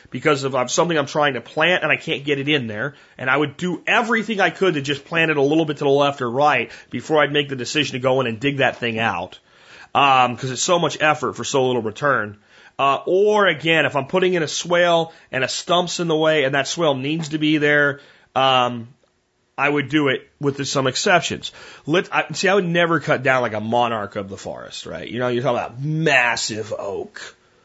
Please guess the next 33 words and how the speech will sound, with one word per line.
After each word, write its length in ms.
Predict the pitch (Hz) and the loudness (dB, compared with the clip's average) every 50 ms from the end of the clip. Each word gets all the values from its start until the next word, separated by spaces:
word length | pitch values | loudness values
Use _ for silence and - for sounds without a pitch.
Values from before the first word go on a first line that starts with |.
| _ _ _ _ _ _ _ _ _ | _ _ _ _ _ _ _ _ _
hundreds 800 | _ - - 175 185 190 196 196 180 165 151 147 139 131 123 117 123 | _ -6 0 2 4 4 4 4 2 -2 -2 -4 -4 -6 -8 -6 -6
of 140 | 123 117 - | -6 -4 -6
feet 380 | - - 117 113 107 95 - | -8 -8 -10 -10 -12 -12 -12
tall, 480 | - 110 95 92 92 92 90 95 - - - - - - _ _ _ _ _ _ _ _ _ _ _ _ _ _ _ | -8 -4 -4 -2 -2 -4 -6 -8 -12 -16 -20 -20 -20 -20 _ _ _ _ _ _ _ _ _ _ _ _ _ _ _
gorgeous, 560 | - 175 165 165 156 147 135 135 113 107 - | 0 2 4 6 4 4 2 -2 -8 -12 -14
big 480 | - _ - 156 160 160 156 151 143 143 | -12 _ -6 -2 0 2 2 2 2 0
around. 580 | 135 127 123 123 131 135 135 131 123 113 117 | -2 -2 -2 -2 -2 0 0 0 -2 -4 -2
But 120 | 127 156 151 | -2 -2 0
if 100 | 147 190 | 0 -2
it's 100 | 180 - | 0 2
already 240 | 196 185 170 156 127 | 2 2 2 2 -4
been 300 | 104 110 151 160 175 143 | -4 -4 -4 -4 -4 -6
cut 280 | - - 87 85 - _ _ - - - _ _ _ | -6 -8 -10 -10 -12 _ _ -20 -20 -20 _ _ _
and 140 | - 123 123 | -10 -2 -2
that 160 | 127 113 - | -2 -2 -2
stump's 480 | - - - 156 147 147 139 135 - - | -6 -6 0 0 2 2 0 -2 -8 -8
there, 300 | - - 69 - - _ _ _ _ _ _ _ _ _ _ _ _ - | -8 -8 -10 -12 -18 _ _ _ _ _ _ _ _ _ _ _ _ -6
and 140 | 123 131 143 | -4 0 2
that 160 | 151 170 160 | 2 0 0
stump 360 | - - - 185 170 165 139 | -2 -2 0 0 0 0 0
just 220 | 156 160 143 - | -2 -2 -2 0
seems 220 | - 147 151 143 127 | 0 0 -2 0 2
like 220 | 143 123 113 - | 0 0 0 -4
too 260 | - - 175 175 170 | -8 -4 -2 -2 0
much 320 | 165 165 160 151 147 - - | 2 2 2 2 2 -2 -2
effort, 480 | - 131 131 131 - - 95 90 82 _ _ _ _ _ _ _ _ _ _ _ _ _ _ _ _ _ _ _ _ _ _ _ _ _ _ _ | 0 2 2 2 0 -2 -12 -12 -12 _ _ _ _ _ _ _ _ _ _ _ _ _ _ _ _ _ _ _ _ _ _ _ _ _ _ _
I 100 | 123 147 | 0 0
might 240 | 160 180 180 175 165 | 2 2 2 0 0
take 240 | - 180 170 160 160 | 2 0 0 2 2
my 160 | 156 156 143 | 2 2 2
swale 560 | 131 - - - 147 151 151 151 151 147 131 113 | 0 -2 -4 -2 0 2 4 4 4 4 4 2
around 840 | 127 123 120 123 127 135 135 139 139 143 147 147 147 143 139 127 | -2 -4 -4 -6 0 2 2 4 4 4 4 4 4 2 2 0
it 420 | 120 104 90 - - - - - | -4 -6 -6 -8 -12 -16 -16 -16